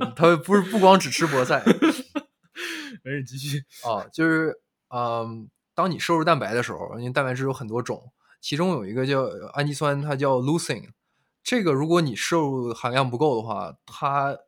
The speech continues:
Speaker 1: 它是负责什么？它是负责这个 trigger 你的 pro-，protein synthesis。也就是说，它就是，呃，当你开始建肌肉的时候，它是带头儿的。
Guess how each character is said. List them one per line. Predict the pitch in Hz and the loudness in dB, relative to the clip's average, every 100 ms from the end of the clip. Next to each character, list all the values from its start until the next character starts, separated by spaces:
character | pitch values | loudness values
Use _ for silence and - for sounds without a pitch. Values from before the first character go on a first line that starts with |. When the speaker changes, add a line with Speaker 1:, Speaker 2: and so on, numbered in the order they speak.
| _ _ _ _ | _ _ _ _
Speaker 1:
它 | - 175 | -6 -4
是 | - | -2
负 | 190 185 | -4 -4
责 | 135 | -4
什 | 113 | -6
么？ | 110 | -12
它 | - 170 | -2 -2
是 | 180 | -2
负 | 170 190 | -6 -6
责 | 143 151 | -2 -2
这 | 147 160 | -2 -6
个 | 139 131 127 123 131 - - _ _ | -4 -4 -6 -8 -14 -20 -20 _ _
trigger | - 214 180 147 | -4 0 2 2
你 | 104 | -2
的 | 113 | -6
pro-，protein | 127 - 135 - 151 156 | -8 -14 -4 0 0 0
synthesis。 | 160 160 135 107 - - _ _ _ _ _ _ | -2 -2 -4 -8 -12 -18 _ _ _ _ _ _
也 | 127 | -2
就 | 139 | -2
是 | |
说， | 156 | 0
它 | 160 170 160 | -2 0 0
就 | 156 | -2
是， | 156 139 117 127 _ _ - - _ - - - | -4 -6 -10 -14 _ _ -20 -20 _ -20 -20 -10
呃， | 120 117 | -8 -2
当 | 151 147 | -2 -2
你 | |
开 | 117 160 | -4 -4
始 | 135 101 - _ _ _ _ | -4 -6 -12 _ _ _ _
建 | - 147 | -4 -2
肌 | 123 | 0
肉 | 127 143 | -2 -2
的 | 107 | -4
时 | - | -12
候， | - - _ | -20 -20 _
它 | - 131 | -6 -4
是 | 135 | -2
带 | 131 | -4
头 | 131 101 | -4 -6
儿 | 82 92 | -12 -14
的。 | 90 | -16